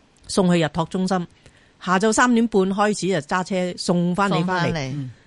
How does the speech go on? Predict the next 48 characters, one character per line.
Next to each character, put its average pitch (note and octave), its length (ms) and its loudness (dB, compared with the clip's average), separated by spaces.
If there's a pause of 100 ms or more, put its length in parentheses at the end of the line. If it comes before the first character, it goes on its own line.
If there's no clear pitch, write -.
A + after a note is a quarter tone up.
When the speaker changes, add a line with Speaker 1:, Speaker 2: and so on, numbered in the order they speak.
(280)
Speaker 1:
你 G#3+ 140 0
必 D4+ 140 0
須 D#4 120 2
要 C#4 100 4
有 A#3 160 4
人 G3 260 0 (320)
把 F3+ 120 2
那 F#3 120 0
個 G#3+ 80 -2
老 E3+ 160 2
人 F3+ 120 0
家 F#3 280 0
推 G#3+ 180 0
着 F#3+ 140 0
輪 E3 240 -2
椅 F3+ 180 -2
在 F3 140 -2
下 F#3 200 0
面 E3 220 0
樓 D3+ 160 0
下 F#3+ 180 2
等， C#3 440 -2 (180)
Speaker 2:
嗯。 A3 220 0
Speaker 1:
那 G#3+ 80 2
個 G3 80 4
車 G3 200 0
來 E3+ 120 4
接 G3+ 300 0
你， D#3 140 0
九 F3 180 -2
點 D3+ 140 0
多、 E3 100 -4
十 D#3+ 240 -4
點 D#3 140 -2
來 C3 80 -2
接。 - 60 0
Speaker 2:
但 G4 80 -2
為 G4 100 4
什 C4 160 2
麼 A3+ 120 4
他 C#4+ 120 -4
的 F4+ 80 0
Speaker 1:
三 D4+ 200 2
點 C4 220 2
多 B3 400 2
Speaker 2:
哈。 A3+ 260 -4
Speaker 1:
就 C#4+ 100 -2
要 B3 180 4